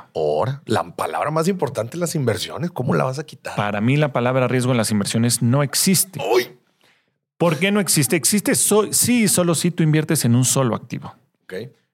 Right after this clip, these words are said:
Speaker 2: Si tú pones todo tu dinero en un negocio, en tu negocio,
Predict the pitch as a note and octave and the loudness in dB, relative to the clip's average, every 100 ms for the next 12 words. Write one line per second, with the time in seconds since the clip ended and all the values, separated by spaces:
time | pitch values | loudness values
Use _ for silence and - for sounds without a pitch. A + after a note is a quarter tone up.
0 | _ _ - - D3+ D#3+ C#3+ - D#3+ E3 | _ _ -4 -2 0 0 0 0 0 2
1 | E3 D3 B2 B2 A2+ A2 A2+ G#2 G2+ D3+ | 2 2 2 2 2 2 2 2 2 0
2 | - B3 - _ _ _ - A2+ G2+ B2 | 0 -2 -4 _ _ _ -4 0 0 2
3 | A2+ B2 D3 A#3+ | 2 2 0 -2